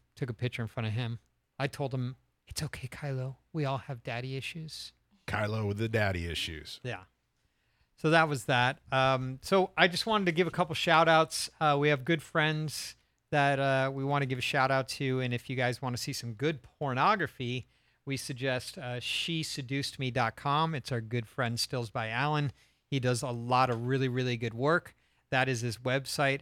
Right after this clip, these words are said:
Speaker 1: It's got a lot of quality content on there, a lot of girls up there that are worth stroking it to.
Speaker 2: I,
Speaker 1: Uh,
Speaker 2: I talked to Alan today about, uh, maybe we're gonna give everyone, uh, a code to
Speaker 1: Oh.
Speaker 2: enter.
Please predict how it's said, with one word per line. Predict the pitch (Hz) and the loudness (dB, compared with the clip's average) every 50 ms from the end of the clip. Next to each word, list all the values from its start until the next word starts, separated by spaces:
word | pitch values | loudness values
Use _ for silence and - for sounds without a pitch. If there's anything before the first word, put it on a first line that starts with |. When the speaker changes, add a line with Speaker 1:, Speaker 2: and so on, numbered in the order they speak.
| - _ - | -6 _ -18
Speaker 1:
It's | 120 - | -18 -6
got | - 135 120 | -2 -2 -2
a | 117 | -2
lot | 117 120 120 120 123 123 | -2 0 2 4 4 2
of | 120 - | 2 -2
quality | - - 131 120 120 120 117 120 113 | -4 0 2 2 2 2 2 0 -4
content | - 120 120 117 123 120 - 135 123 113 - 123 | -4 -4 -4 -4 -4 -4 -6 -6 -8 -6 -6 -6
on | 117 117 117 | -6 -4 -4
there, | 113 113 113 | -4 -4 -4
a | |
lot | 113 117 113 113 | -4 -4 -4 -4
of | 113 110 | -4 -4
girls | - 123 120 120 120 110 127 | -2 0 0 0 0 -2 -4
up | 123 117 - | -6 -6 -6
there | _ 127 123 120 117 120 - _ _ _ _ _ - | _ -4 -2 -2 -2 -4 -6 _ _ _ _ _ -6
that | 135 113 | -4 -2
are | 113 110 | -2 -4
worth | 107 113 120 120 110 | -2 0 0 0 0
stroking | - - - - - - - 120 123 123 120 - - 123 | 0 -4 -6 -8 -8 -10 -4 0 0 0 0 0 -2 -4
it | 120 120 - | -4 -4 -6
to. | - - 131 123 120 127 117 - _ _ _ _ _ _ _ | -6 -4 -2 -2 -2 -2 -4 -8 _ _ _ _ _ _ _
Speaker 2:
I, | - - 123 | -4 -2 0
Speaker 1:
Uh, | 123 120 117 113 98 - - | 2 2 0 0 -2 -2 -2
Speaker 2:
I | 117 110 | -2 0
talked | - 170 156 147 - | 2 2 2 2 0
to | 117 | -2
Alan | 117 131 127 123 107 | -2 -2 0 -2 -2
today | - - 107 120 123 117 | -2 -2 0 0 0 0
about, | 113 104 92 92 92 101 95 90 - - | -2 -4 -4 -4 -4 -4 -4 -6 -8 -8
uh, | - 95 98 92 87 85 80 | -6 -4 -2 -2 -2 -4 -6
maybe | 78 87 85 82 92 90 85 85 85 78 _ _ _ _ - - | -6 -8 -8 -8 -8 -10 -10 -10 -12 -14 _ _ _ _ -20 -14
we're | - 90 92 87 | -10 -10 -10 -8
gonna | 76 95 87 90 | -8 -8 -8 -6
give | 82 95 90 78 | -6 -4 -4 -4
everyone, | 92 90 87 90 90 90 87 85 80 80 80 | -4 -4 -4 -6 -6 -6 -6 -6 -8 -8 -8
uh, | 78 78 78 76 - - _ _ _ _ _ _ | -10 -8 -10 -10 -12 -16 _ _ _ _ _ _
a | - 92 - | -8 -6 -6
code | - - 101 95 92 92 101 101 85 87 98 - - | -4 -4 -2 -2 -2 -2 -4 -6 -10 -12 -12 -6 0
to | 135 | 2
Speaker 1:
Oh. | 139 165 220 | 4 4 4
Speaker 2:
enter. | 233 98 101 107 104 - 101 87 78 73 - | 4 2 0 0 -2 -2 -4 -6 -8 -10 -14